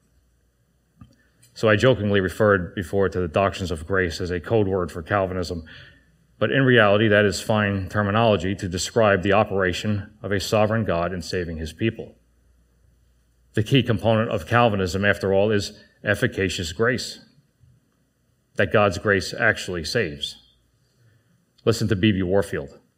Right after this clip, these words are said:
He says, "The distinguishing mark of Calvinism,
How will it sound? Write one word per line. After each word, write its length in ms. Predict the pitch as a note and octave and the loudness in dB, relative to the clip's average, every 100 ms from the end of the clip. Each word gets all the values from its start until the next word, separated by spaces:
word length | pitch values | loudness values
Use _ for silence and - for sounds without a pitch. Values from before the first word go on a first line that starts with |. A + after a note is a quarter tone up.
| _ _ _ _ _ _ _ _ | _ _ _ _ _ _ _ _
He 60 | |
says, 420 | G2 F#2+ E2+ - - _ _ _ _ _ _ _ _ _ _ | -2 0 0 -6 -16 _ _ _ _ _ _ _ _ _ _
"The 80 | - | -4
distinguishing 600 | G2+ G#2 D#3 D#3+ C#3+ C#3+ | -2 0 0 2 0 0
mark 280 | B2 A#2+ A#2+ | 2 2 2
of 100 | F#2 | -2
Calvinism, 680 | G#2+ G2+ E2+ D#2 D#2 D#2+ | 2 2 2 -6 -8 -10